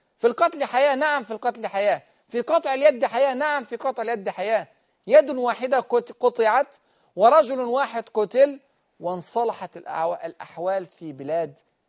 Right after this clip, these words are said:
حلب، وبدأت الأوضاع تستقر، وبدأت الشرطة فعلا تخدم الناس، بدأت الشرطة فعلا تساعد الناس على حفظ الأمن وعلى رع-، رعاية الأسواق وعلى حفظ الحدود وما إلى ذلك من أمور، بدلا من أن تنشغل في صراعات داخلية أهلية.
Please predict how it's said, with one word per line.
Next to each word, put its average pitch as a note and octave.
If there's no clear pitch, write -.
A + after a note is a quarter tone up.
حلب، F#3
وبدأت D#3
الأوضاع D#3
تستقر، C#3+
وبدأت E3+
الشرطة A3+
فعلا A3
تخدم D#3
الناس، C3+
بدأت A3+
الشرطة A3+
فعلا A#3
تساعد G3+
الناس F3+
على E3+
حفظ E3+
الأمن F#3
وعلى D3
رع-، D#3+
رعاية F3+
الأسواق F#3
وعلى D3
حفظ F#3
الحدود F#3
وما G3
إلى F3+
ذلك E3+
من D3+
أمور، F3
بدلا F#3+
من E3+
أن D#3
تنشغل E3
في E3
صراعات E3
داخلية D#3+
أهلية. D3